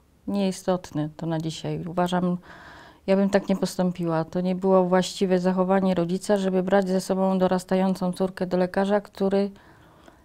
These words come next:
informuje mamę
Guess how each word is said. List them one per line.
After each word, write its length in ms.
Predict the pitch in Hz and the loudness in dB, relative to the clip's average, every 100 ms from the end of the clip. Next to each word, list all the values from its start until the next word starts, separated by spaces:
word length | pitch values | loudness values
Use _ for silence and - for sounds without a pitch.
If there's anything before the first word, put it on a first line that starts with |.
| _ - | _ -6
informuje 1200 | 196 202 202 202 202 208 214 208 196 190 185 185 190 _ _ - | -2 0 4 4 4 2 4 4 4 2 0 -2 -6 _ _ -8
mamę 560 | 180 185 190 202 214 | -2 -2 0 0 0